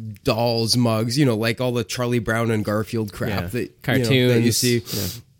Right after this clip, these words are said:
Speaker 1: And he really did not want to do this. He thought that it would cheapen his characters and, you know, like, the strip would lose its magic.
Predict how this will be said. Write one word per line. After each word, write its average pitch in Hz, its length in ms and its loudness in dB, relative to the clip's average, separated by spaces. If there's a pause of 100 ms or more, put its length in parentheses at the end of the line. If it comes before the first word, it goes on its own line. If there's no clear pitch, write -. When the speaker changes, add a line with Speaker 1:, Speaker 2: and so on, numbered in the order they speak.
(460)
Speaker 1:
And 131 140 4
he 175 200 6
really 135 380 4
did 110 160 0
not 104 180 -2
want 107 180 0
to 101 40 -6
do 147 140 2
this. 104 260 -2
He 113 220 -4
thought 113 340 -4
that 101 220 -4 (340)
it 113 80 0
would 107 160 -2
cheapen 117 340 0
his 110 160 0
characters 131 800 0 (600)
and, 98 500 0 (200)
you 127 80 0
know, 117 260 -2
like, 110 200 -2
the 107 80 -4
strip - 320 -4
would 104 120 -2
lose 113 520 0
its - 240 -8
magic. 110 600 -4